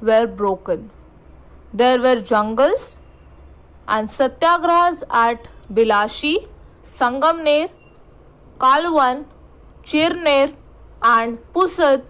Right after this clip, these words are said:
in Maharashtra. The tribal people also took part in the satyagraha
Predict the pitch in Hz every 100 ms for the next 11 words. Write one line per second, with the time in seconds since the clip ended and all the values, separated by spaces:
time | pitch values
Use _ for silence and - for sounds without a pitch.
0 | - - 254 247 202 202 202 202 - -
1 | 180 - - - - - - - - -
2 | - - - 208 254 254 277 277 294 403
3 | 403 370 330 359 370 - - - 240 247
4 | - 381 349 320 294 - 247 226 226 233
5 | 226 226 226 226 214 - 220 208 202 208
6 | 226